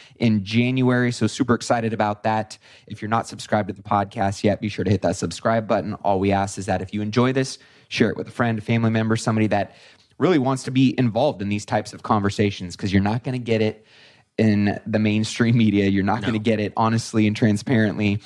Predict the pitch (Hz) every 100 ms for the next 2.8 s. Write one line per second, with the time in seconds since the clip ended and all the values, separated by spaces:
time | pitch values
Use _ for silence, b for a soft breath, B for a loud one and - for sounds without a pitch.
0 | B B B 120 104 104 104 95 117 135
1 | 104 - 107 104 101 90 98 101 90 90
2 | 98 90 120 104 98 107 120 123